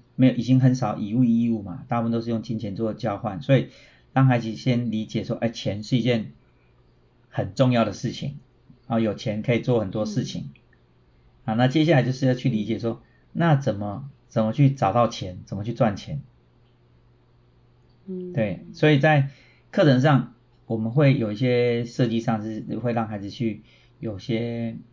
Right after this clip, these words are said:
Speaker 1: 经济行为，啊，让孩子理解说，
Speaker 2: 嗯。
Speaker 1: 哎，其实我可以透过什么样的方式赚钱。对。
Speaker 2: 嗯。
Speaker 1: 嗯。
Speaker 2: 那，呃，这个是假设说你们以一个
Speaker 1: 嗯。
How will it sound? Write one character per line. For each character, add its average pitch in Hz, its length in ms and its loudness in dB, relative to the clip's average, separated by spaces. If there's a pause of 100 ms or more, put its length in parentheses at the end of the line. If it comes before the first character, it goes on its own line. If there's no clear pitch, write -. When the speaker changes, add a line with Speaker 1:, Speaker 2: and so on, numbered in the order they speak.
(200)
Speaker 1:
经 135 180 4
济 127 120 4
行 104 220 -4
为， 90 280 -8 (920)
啊， 120 80 -4
让 123 160 4
孩 117 120 2
子 107 80 -2
理 110 160 -2
解 107 120 -2
说， 113 180 0
Speaker 2:
嗯。 - 80 -4
Speaker 1:
哎， 135 60 2
其 139 160 2
实 135 120 2
我 101 100 -2
可 117 140 -2
以 104 320 -4
透 131 160 2
过 120 80 0
什 113 120 -8
么 104 80 -4
样 107 120 -4
的 104 40 -16
方 107 160 -4
式 107 80 -8
赚 104 240 -4
钱。 - 220 -10 (680)
对。 104 220 -6 (1600)
Speaker 2:
嗯。 190 840 -12 (160)
Speaker 1:
嗯。 98 340 -8
Speaker 2:
那， 381 720 -2
呃， 220 340 0
这 349 160 0
个 262 180 8
是 262 300 -2
假 170 280 -4
设 208 280 -6
说 208 340 -6
你 208 100 -10
们 135 280 -14
以 131 120 -12
一 - 260 -8
个 120 680 -4
Speaker 1:
嗯。 202 60 -12